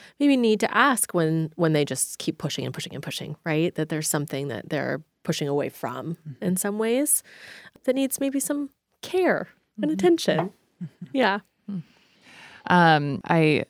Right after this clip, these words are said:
Speaker 3: I'm, I'm actually just finding myself really enjoying hearing you talk about this again and being, uh, like, attuned to you in this way. Um,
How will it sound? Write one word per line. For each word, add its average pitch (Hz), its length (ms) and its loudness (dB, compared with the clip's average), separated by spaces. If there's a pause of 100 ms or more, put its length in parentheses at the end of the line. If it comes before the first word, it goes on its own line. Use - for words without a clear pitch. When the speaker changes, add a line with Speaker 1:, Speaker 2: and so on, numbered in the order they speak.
(100)
Speaker 3:
I'm, 190 260 6
I'm 160 160 4
actually 151 360 2
just - 280 -4 (100)
finding 143 240 2
myself 139 300 -2
really 135 400 0
enjoying 135 440 -2
hearing - 600 -4
you 143 160 -2
talk - 240 -4
about - 180 -4
this - 160 -4
again 147 520 -2 (100)
and 131 480 -2
being, 127 380 -2
uh, 143 60 -2 (120)
like, 143 220 -6
attuned 139 360 -4
to 151 120 -8
you 139 140 -4
in - 220 -4
this 151 160 -2
way. - 320 -2
Um, 147 320 4